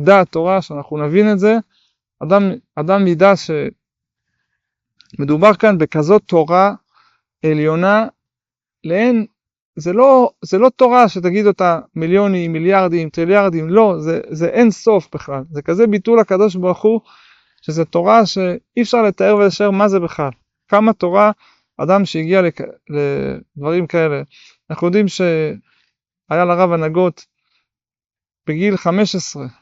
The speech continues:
שהיה, הוא היה גם יושב באיזה, באיזה יער,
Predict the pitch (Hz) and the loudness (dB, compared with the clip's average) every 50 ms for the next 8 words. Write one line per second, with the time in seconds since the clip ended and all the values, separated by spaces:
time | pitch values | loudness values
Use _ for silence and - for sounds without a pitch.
0 | _ _ _ _ _ _ _ _ _ _ - - 151 165 185 185 180 180 175 170 | _ _ _ _ _ _ _ _ _ _ -10 -6 -2 0 2 2 2 2 2 0
1 | 170 165 170 196 247 - _ _ _ _ _ _ _ _ _ _ _ _ _ _ | 0 -2 -4 -8 -14 -20 _ _ _ _ _ _ _ _ _ _ _ _ _ _
2 | _ - - 180 208 214 214 196 180 220 233 220 202 185 - - 196 190 180 180 | _ -6 0 2 4 4 4 4 4 4 4 4 4 0 -2 -2 -4 -2 -2 -2
3 | 170 160 160 165 165 160 156 151 151 147 147 143 - _ _ _ _ _ _ 143 | -2 -2 -2 -2 -2 -2 -2 -2 -4 -6 -6 -10 -12 _ _ _ _ _ _ -6
4 | 147 147 147 151 160 180 190 185 180 165 151 | -6 -4 -4 -2 0 2 4 4 4 2 0